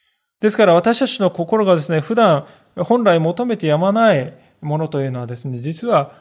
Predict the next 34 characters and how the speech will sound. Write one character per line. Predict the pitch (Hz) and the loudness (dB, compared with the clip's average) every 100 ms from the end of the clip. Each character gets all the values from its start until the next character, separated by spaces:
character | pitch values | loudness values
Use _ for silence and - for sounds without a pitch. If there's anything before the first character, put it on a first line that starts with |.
| _ | _
教 | - 185 226 | -10 -4 -4
会 | 233 262 247 | -4 -8 -6
の | 240 | -8
中 | 254 254 240 | -10 -8 -8
に | 220 254 156 113 - _ _ | -6 -4 -6 -6 -16 _ _
見 | 147 156 | -2 0
出 | 151 160 | 0 -2
さ | 190 | -2
れ | 208 | -2
る | 175 | -4
は | 131 | -4
ず | 123 123 | -6 -4
だ | 151 | -6
と | 156 _ 135 | -6 _ -12
い | |
う | 127 | -12
こ | 180 | -16
と | 190 | -20
で | 156 | -20
す。 | - _ _ _ _ _ _ - - - - - - - - - - - - | -20 _ _ _ _ _ _ -20 -20 -20 -20 -20 -20 -20 -20 -20 -20 -20 -4
私 | 160 233 | 0 0
た | 254 | 0
ち | 226 | 0
は | 180 | 0
そ | - 208 | -2 -4
う | 285 | -2
い | |
う | 302 | -4
期 | - - | -6 -6
待 | 254 | -4
を | 247 | -4
持 | 240 | -6
っ | 247 | -8
て、 | - - 208 175 147 | -8 -2 2 2 0